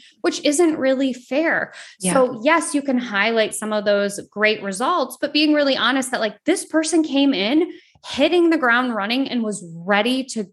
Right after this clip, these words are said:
Speaker 1: go. Other people might not have the same type of outcomes, but it is pretty common for people to have X, Y, and Z.
Speaker 2: Mm-hmm.
Speaker 1: So the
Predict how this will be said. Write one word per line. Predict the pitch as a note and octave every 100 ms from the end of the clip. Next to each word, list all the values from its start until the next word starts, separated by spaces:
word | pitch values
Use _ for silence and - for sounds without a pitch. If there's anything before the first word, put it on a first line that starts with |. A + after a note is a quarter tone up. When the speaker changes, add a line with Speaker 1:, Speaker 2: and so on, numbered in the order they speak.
| -
Speaker 1:
go. | F3+ F3 D4+ G4+ - - _ _ -
Other | C#4 E4
people | D#4+ D#4 C#4
might | A#3+ A#3
not | A#3
have | G#3 A#3 G#3
the |
same | A3 G#3+ G3 G3
type | - - F4+ F#4 D4
of | - A#3+ A#3+
outcomes, | G3+ G#3+ - F#3+ G3+ D4+ D#4 - _ _ -
but | D4
it | F4+
is | E4+ E4
pretty | - D#4+ C#4+
common | C4+ B3 C4 B3
for | A#3+ A3
people | A3+ A3 G#3+
to | G3+
have | G#3 G3+ G3+ -
X, | G3+ G3 -
Y, | F#3+ F3
and | F3+ F3 F3
Z. | F#3 - G3+ - _ -
Speaker 2:
Mm-hmm. | G3 F#3 F#3+ A3
Speaker 1:
So | B3+
the | B3+